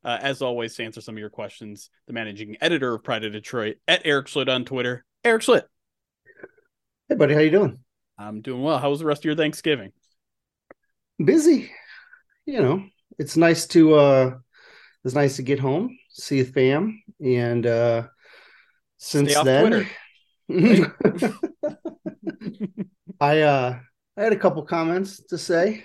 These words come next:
Speaker 2: uh, on Twitter, but, uh, but yeah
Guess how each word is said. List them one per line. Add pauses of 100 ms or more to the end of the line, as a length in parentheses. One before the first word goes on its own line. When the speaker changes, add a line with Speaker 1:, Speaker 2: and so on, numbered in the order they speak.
(100)
Speaker 2:
uh, (160)
on
Twitter, (840)
but,
uh, (720)
but
yeah